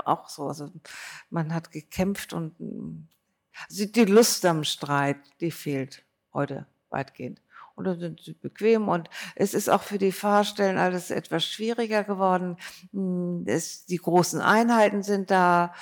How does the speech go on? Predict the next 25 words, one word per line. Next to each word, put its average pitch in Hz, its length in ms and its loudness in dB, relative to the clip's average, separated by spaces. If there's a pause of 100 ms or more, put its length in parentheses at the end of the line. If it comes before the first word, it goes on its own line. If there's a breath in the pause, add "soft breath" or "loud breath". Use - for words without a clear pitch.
(300 loud breath)
äh, 160 340 2
man 160 200 0
ist 147 180 -4
nicht 160 180 -4
mehr 160 300 2
direkt 160 440 0
vor 160 300 2
Ort 220 400 6
mit 196 220 -4
Menschen 175 360 -4
konfrontiert. 160 720 -2 (480 loud breath)
Äh, 156 420 4
es 156 260 -4
wird, 165 440 0
hm, 160 440 -6
die 165 100 -2
Verwaltung 185 680 4
spielt 170 360 -2
überall 214 600 4
eine 196 160 0
größere 185 340 0
Rolle. 170 320 4
Wir 170 120 2
haben 156 140 0
alles, 151 320 0